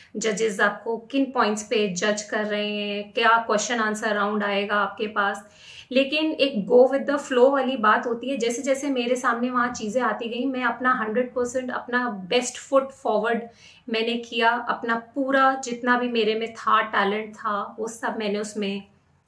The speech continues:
लगा दिया मैंने बस। और, अ, एक पॉइंट पे आके मुझे ऐसा लगा कि हाँ, मैं कर सकती हूँ, कुछ ना कुछ तो मैं लेकर ज़रूर जाऊँगी यहाँ से। अ, मैं, हमारे शो की ऑर्गेनाइजर और फाउंडर, अ, अ, मिसेस उत्तर प्रदेश,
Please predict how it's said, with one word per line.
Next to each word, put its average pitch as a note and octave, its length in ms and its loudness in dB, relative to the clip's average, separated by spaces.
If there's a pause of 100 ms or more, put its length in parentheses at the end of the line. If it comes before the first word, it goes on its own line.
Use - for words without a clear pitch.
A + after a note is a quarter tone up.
लगा A#3 300 4
दिया F3 300 0
मैंने - 280 -6
बस। - 400 -10 (680)
और, A#3 280 6
अ, A#3 520 2
एक C#4+ 220 0
पॉइंट C#4 300 2
पे D#4 80 2
आके C#4+ 360 6
मुझे C4+ 240 2
ऐसा C#4 180 0
लगा B3+ 240 2
कि C#4+ 140 -4
हाँ, B3 440 2 (320)
मैं A#3+ 320 0 (360)
कर C4+ 120 6
सकती G#3+ 500 -4
हूँ, G#3 440 -4
कुछ C#4+ 200 -4
ना C#4+ 100 4
कुछ C#4+ 300 -4
तो C4+ 80 6
मैं C4 440 0
लेकर B3 380 4
ज़रूर A3+ 360 0
जाऊँगी G#3 440 0
यहाँ G3 300 0
से। G#3+ 300 -6
अ, D4 340 -4
मैं, D4 640 -4
हमारे C4+ 360 0
शो D4 200 -4
की D#4 180 -6
ऑर्गेनाइजर A#3+ 1080 0
और A#3+ 340 -2
फाउंडर, A3+ 640 0
अ, G3+ 680 -2
अ, G3+ 220 0
मिसेस A3 340 -2
उत्तर A#3 180 -4
प्रदेश, A3 520 -4